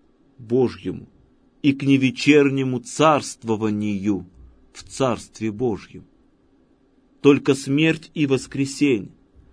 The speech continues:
О каком царствовании можно говорить? О какой свободе можно говорить человеку сейчас, до того, как он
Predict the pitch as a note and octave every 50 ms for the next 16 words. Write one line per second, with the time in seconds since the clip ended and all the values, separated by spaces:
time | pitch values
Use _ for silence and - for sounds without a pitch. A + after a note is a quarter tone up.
0 | _ _ _ _ - C3+ C3+ - D#3 C#3 - F#3+ G3+ G3 F3+ D3 E3+ - - -
1 | F3+ F#3 F3 D#3 C3 - - _ - C3 C3 B2 B2+ B2 B2 B2 B2 A2+ A2 A#2
2 | G#2+ F#2 - - - - - _ _ _ _ _ A#2 A#2 C#3 D3+ D3 B2+ G#2+ G#2+
3 | A#2+ A#2+ G#2 A2+ A#2 A2+ A#2+ C3 D3+ D#3+ - - - _ _ _ _ _ - -
4 | - - A#2 - C3+ C#3 - F3+ F#3 - - - C#3 D3 E3+ E3 A#2 G2+ D#3+ F#3+
5 | G#3+ G#3 F#3+ C#3+ B2+ C#3 C3 B2 C3+ E3 F#3+ E3 B2+ A#2 B2+ C3 B2 A2+ B2+ B2
6 | B2 C3 C#3 C3+ C3 A#2+ - - - - C#3 C#3 D3 D3 C#3+ C#3+ E3 E3+ E3 -
7 | C3 A#2+ - - B2 - - - - F#3 F#3+ F#3+ F#3+ - - - _ _ _ _
8 | _ _ _ _ _ _ - - - - - - C3+ C3+ C3+ C#3+ C3+ B2+ C#3 F3+
9 | F#3 F3 D3+ C#3 C#3 C#3 - - - D#3+ D3 D3+ D3+ D#3 D3+